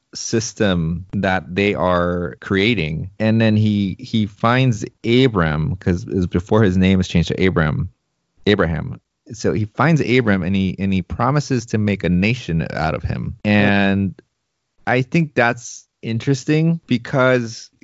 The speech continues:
God finds Abram and he says, "I will make you a great nation and I will bless you and make your name, you, make your name great so that you will be a blessing. I will bless those who bless you,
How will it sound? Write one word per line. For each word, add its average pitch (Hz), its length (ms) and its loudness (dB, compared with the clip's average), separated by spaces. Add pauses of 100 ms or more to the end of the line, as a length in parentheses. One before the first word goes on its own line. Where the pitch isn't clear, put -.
God 117 680 2 (400)
finds 147 480 -2
Abram 92 760 0
and 120 340 2
he 127 200 2
says, 127 360 4 (120)
"I 120 180 4
will 123 280 2
make 123 380 -2
you 110 360 4
a 87 80 0
great 107 260 0
nation 95 400 -2
and 90 140 0
I 90 80 0
will 87 160 -2
bless 98 420 0
you 95 320 2
and 92 180 0
make 98 280 -2
your 95 100 2
name, 82 340 0 (120)
you, 98 180 0
make 113 300 0
your 101 320 4
name 90 260 -4
great 67 360 -8 (800)
so 110 260 2
that 98 240 2
you 110 240 4
will 101 140 4
be 82 180 0
a 76 60 0
blessing. 78 600 -8 (640)
I 98 100 2
will 98 140 2
bless 110 260 2
those 113 240 4
who 98 100 2
bless 113 380 2
you, 131 400 0